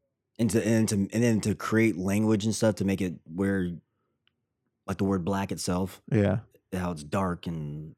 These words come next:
Speaker 1: it has this negative, natural negative connotation, and they, they call us black,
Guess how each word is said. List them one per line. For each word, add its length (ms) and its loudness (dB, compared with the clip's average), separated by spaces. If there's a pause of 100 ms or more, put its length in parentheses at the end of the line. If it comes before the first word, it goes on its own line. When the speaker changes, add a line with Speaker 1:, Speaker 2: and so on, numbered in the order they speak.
Speaker 1:
it 340 -8
has 180 -4
this 180 -6
negative, 400 -2
natural 380 0
negative 240 -2
connotation, 440 -4
and 60 -2
they, 180 -6 (320)
they 280 -2 (640)
call 220 0
us 100 -2
black, 460 -4